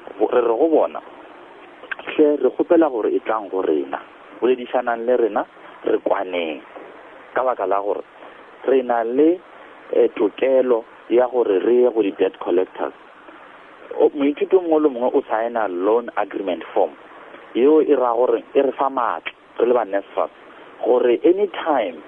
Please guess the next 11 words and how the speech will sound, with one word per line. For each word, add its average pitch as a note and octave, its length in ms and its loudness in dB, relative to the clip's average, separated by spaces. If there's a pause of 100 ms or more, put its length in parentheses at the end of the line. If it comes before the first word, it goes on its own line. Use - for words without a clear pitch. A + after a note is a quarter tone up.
(280)
re C#3+ 100 2
bona B2+ 300 2
gore A#2 200 0
moithuti A2+ 440 -8
o B2+ 240 4
wa A2 220 4
kgona G2 420 -2
go F2+ 100 -4
lefela E2+ 380 0
tšhelete F#2 400 -2
ye, D#2 140 -2